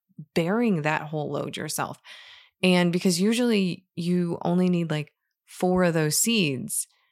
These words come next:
to start the plants that you actually need. The other case against it is that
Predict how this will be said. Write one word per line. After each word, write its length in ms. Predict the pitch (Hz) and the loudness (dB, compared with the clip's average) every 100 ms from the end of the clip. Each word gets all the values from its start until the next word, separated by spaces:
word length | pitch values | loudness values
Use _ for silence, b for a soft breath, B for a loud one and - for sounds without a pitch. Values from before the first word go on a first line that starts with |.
| _ - | _ -2
to 100 | 175 | 0
start 340 | - 170 170 | 2 0 0
the 60 | 165 | -2
plants 280 | 170 151 | -2 -2
that 100 | - | -4
you 80 | 151 | -6
actually 320 | 127 - - | -6 -6 -6
need. 260 | - - - _ B B B | -8 -10 -14 _ B B B
The 100 | 202 | 2
other 180 | 220 262 | 4 4
case 300 | 262 233 214 | 2 2 2
against 360 | 180 165 156 - | 0 0 0 0
it 240 | 156 - - | -2 -2 0
is 320 | 165 156 156 | 0 0 0
that 500 | 165 160 156 151 | 2 2 2 -2